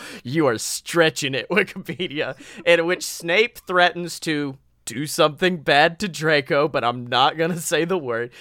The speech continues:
if Ebony does not stab Vampire. The story ends ambiguously with a shootout between Snape and Draco, Snape summoning Voldemort, and Ebony firing off an Avada Kedavra curse, which is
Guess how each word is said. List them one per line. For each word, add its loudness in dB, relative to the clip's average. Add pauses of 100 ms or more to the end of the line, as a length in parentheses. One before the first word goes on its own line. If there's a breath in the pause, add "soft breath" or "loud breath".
(120)
if 2
Ebony 0
does -8
not 0
stab 2
Vampire. -4 (200 loud breath)
The -2
story 4
ends -2
ambiguously -2
with -4
a 0
shootout 4
between -8
Snape 2
and 0
Draco, 0 (140)
Snape 0
summoning 2
Voldemort, 0 (160 soft breath)
and -4
Ebony 2
firing 4
off 6 (120)
an -2
Avada 2
Kedavra 0
curse, -6 (220 loud breath)
which -4
is -6